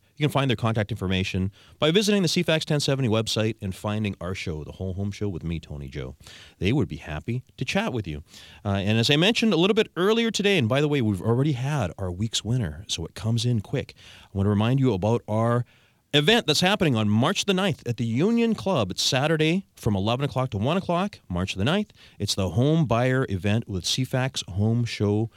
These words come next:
professionals. You'll be up close and personal with myself and all the sponsors of the show. By the way, it's not just for home buyers, home owners, people who are in their homes right now.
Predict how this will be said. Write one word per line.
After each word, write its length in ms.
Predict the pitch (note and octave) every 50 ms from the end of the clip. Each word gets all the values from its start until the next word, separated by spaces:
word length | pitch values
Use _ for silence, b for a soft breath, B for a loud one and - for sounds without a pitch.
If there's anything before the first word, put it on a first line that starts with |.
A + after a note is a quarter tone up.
| b b b b b -
professionals. 680 | F#2 - - - G2+ G#2 G2+ - A2 G#2 G#2 F#2 G2
You'll 80 | F#2+
be 140 | D#2 F2 F2 -
up 200 | - A#2+ - _
close 300 | - - C3+ C#3+ C#3 -
and 140 | E3 F3+ -
personal 440 | - - E3+ F3+ - - F3+ F3 D#3
with 120 | B2+ C3+
myself 460 | - C3+ C3+ - - G2+ F#2+ G2+ - - b b b b b b b
and 100 | F#2+ F2+
all 260 | - F#2+ G#2 A#2 B2
the 80 | B2 B2+
sponsors 640 | - - G#2 G2+ A2 A2 - B2+ A2+ G#2+ G2+ - -
of 200 | - F2+ F2 D#2+
the 100 | - F2
show. 240 | D#2+ - - G#2+ G2
By 180 | F#2 A#2+ E3+ A3+
the 100 | B3+ A#3
way, 100 | A#3+ A3+
it's 140 | - -
not 180 | - F3 G#3 -
just 280 | - - E3+ - - -
for 120 | D3+ B2
home 300 | G2 G#2+ B2 C3 B2+ A#2+
buyers, 460 | G2 F#2+ F#2+ G#2+ G#2+ F2+ D#2 D2 - B B B B B B B
home 360 | B - C3 C#3 D3 D3+ D3 - _ -
owners, 540 | - C#3 C#3 D3 C#3 A#2 F2+ - - F2+ -
people 400 | - - D#3+ E3+ - F3+ F3 D#3
who 260 | - D3 C#3 B2+ -
are 240 | - G2+ G2 G2 G2 -
in 240 | - B2+ C#3+ D#3+ F#3
their 120 | F3+ E3 D3+
homes 340 | C3+ C#3+ D3 D3+ C#3+ -
right 180 | A2+ A#2+ A#2+ -
now. 340 | - G2 F2+ F2+ F2+ F2+